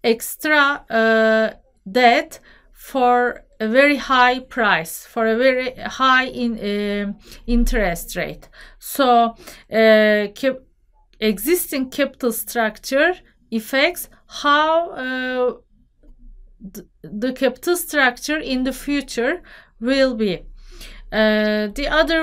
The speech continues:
uh, things are legal and tax issues and approach of the top management.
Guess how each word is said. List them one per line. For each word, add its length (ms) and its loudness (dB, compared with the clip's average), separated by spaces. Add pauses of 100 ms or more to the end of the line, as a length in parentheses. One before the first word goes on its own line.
(100)
uh, 680 0
things 380 -4
are 200 4
legal 460 0
and 220 0
tax 340 -6
issues 640 -4
and 600 2
approach 520 2
of 280 -6
the 280 2
top 300 -4
management. 680 -4